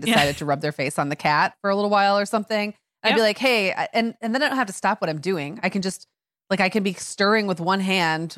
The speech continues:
Speaker 2: walk over to the drawer, pull it out with the other hand, and hand a kid a Claritin. That's easier 'cause I don't have to dose my kids anymore. But
Speaker 1: Right.
Speaker 2: yeah.
Speaker 1: Yep. No, I agree. And that's kinda how we approach things too. Um, a couple of skin related things. I, I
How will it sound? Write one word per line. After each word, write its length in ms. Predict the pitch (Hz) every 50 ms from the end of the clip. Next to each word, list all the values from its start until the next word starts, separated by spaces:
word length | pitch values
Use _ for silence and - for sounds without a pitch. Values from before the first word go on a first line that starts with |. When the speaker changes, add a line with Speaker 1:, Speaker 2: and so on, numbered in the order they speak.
| - _ _
Speaker 2:
walk 260 | 175 170 196 - -
over 140 | 202 185 196
to 60 | 196 185
the 120 | 185 180
drawer, 420 | 165 170 180 202 196 185 170 170 165 -
pull 140 | - 208 202
it 60 | 185
out 60 | 175 160
with 40 | 185
the 40 | 185
other 120 | 185 180
hand, 200 | 175 170 165 156
and 80 | 156 175
hand 140 | 160 151
a 40 | 147
kid 120 | - 160 -
a 40 |
Claritin. 520 | - - 196 175 151 156 - 160 143 143 143 - _ _ _ _ _ _ _
That's 160 | 190 190 - 170
easier 260 | 202 202 160 180 170
'cause 140 | 160 185 - -
I 80 | 165
don't 100 | 160 147
have 120 | 170 165 -
to 80 | 139
dose 340 | 139 - 143 139 139 - -
my 120 | - -
kids 240 | - - - 170 -
anymore. 420 | - - 55 - 62 - - - - _ _ _ _
But 120 | 160 135
Speaker 1:
Right. 280 | 214 175 - - - - _ _ _ _ _ _ _
Speaker 2:
yeah. 120 | - 151 262
Speaker 1:
Yep. 160 | 262 - - _ _ _ _ _ _
No, 140 | 214 240 226
I 100 | 214 220 220
agree. 260 | 226 208 208 208 185
And 80 | 180 185
that's 140 | 185 190 -
kinda 220 | - 196 185 180
how 140 | 170 175 165
we 160 | 160 170 165
approach 380 | 165 156 - 165 147 - - -
things 260 | - 156 151 160 - _ _
too. 280 | - 170 - - 165 - _ _ _ _ _ _ _ _
Um, 340 | - 233 240 233 220 208 - -
a 80 | 220 226
couple 320 | - 311 294 359 415 453
of 100 | 427 294
skin 800 | - - - - - - _ - 226 220 226 226 240 247 262 269
related 560 | 269 285 277 285 285 294 302 302 302 294 269 -
things. 480 | - - 302 294 294 302 302 302 - -
I, 420 | - 208 226 240 247 262 269 254 - _ _
I 440 | - - 220 226 240 254 269 240 233